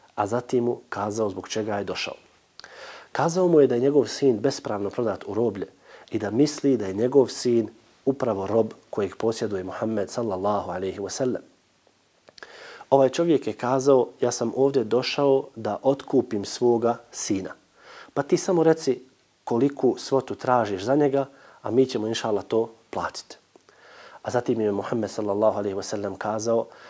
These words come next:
„Ja vam ga neću prodati, jeli? Ja vam ga neću dati za određenu svotu novca,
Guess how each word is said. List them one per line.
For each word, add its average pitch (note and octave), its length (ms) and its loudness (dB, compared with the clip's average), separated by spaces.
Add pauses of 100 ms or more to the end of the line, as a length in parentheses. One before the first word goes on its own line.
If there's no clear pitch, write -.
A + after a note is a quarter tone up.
(140)
„Ja A#2+ 280 0
vam A#2 240 -2
ga G2+ 120 -6
neću A2+ 380 -4
prodati, - 480 -10 (540)
jeli? G2 180 -4 (320)
Ja A#2+ 180 4
vam B2 160 2
ga G#2+ 100 -4
neću A2+ 340 0
dati A2 380 -2 (300)
za A2 260 -2 (340)
određenu A2 540 -2
svotu G#2 380 -6
novca, - 300 -8